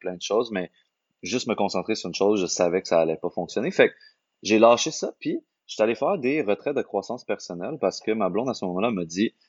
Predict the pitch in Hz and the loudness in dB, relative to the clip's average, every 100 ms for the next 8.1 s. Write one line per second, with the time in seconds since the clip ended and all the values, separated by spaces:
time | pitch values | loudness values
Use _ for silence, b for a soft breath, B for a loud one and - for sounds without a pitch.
0 | _ _ _ _ - - 143 - 104 87 | _ _ _ _ -10 -6 -6 2 4 4
1 | 110 127 101 87 87 - 104 - _ - | 4 4 4 2 0 4 2 2 _ -4
2 | - 92 - - - _ - 87 90 87 | 2 2 2 -4 -10 _ -4 2 2 2
3 | 110 101 101 110 113 104 87 87 85 104 | 0 0 2 2 0 2 6 6 6 0
4 | 101 113 117 117 - 90 82 80 107 98 | 2 2 2 0 -4 -6 2 6 6 4
5 | 92 92 87 - 95 87 82 82 90 85 | 2 4 4 4 -2 0 2 2 2 2
6 | 80 82 - 87 90 92 90 - 90 87 | 0 -2 -4 -6 -4 -2 -2 2 2 2
7 | 95 - 98 90 87 135 95 - 85 90 | 2 2 2 2 0 -2 -4 -4 -2 -2
8 | 87 | -2